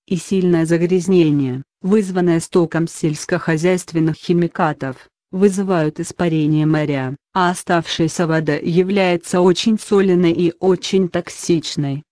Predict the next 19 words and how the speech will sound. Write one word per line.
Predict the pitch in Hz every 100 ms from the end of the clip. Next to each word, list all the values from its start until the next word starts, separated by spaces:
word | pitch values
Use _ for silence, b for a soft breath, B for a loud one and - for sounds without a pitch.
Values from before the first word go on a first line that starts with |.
| _
вызывая | 175 185 185 185 175 160 170
экологическую | 170 180 180 175 175 - - - 151 147
катастрофу, | 165 - 185 - 175 156 - 139 139 - _
которая | - 185 196 190 180 170
разрушает | 170 175 175 - 160 156 175
море | 190 185 180 165
и | 160
убивает | 180 170 175 170 156 156
жителей | 156 226 - 165 160
близлежащих | 151 185 170 180 180 196 190 - 190
городов, | 165 254 302 208 160 226 247 _ _ _
в | -
том | 170 196
числе | - 196 - 190 180
Мойнок. | 165 156 160 143 135 - -
Основные | - 180 - 196 170 156 160 165
туристические | 170 170 - 175 170 165 - 170
достопримечательности | 165 160 - 170 165 170 - 170 156 147 147 147 180
Мойнак — | 175 165 147 139 123 -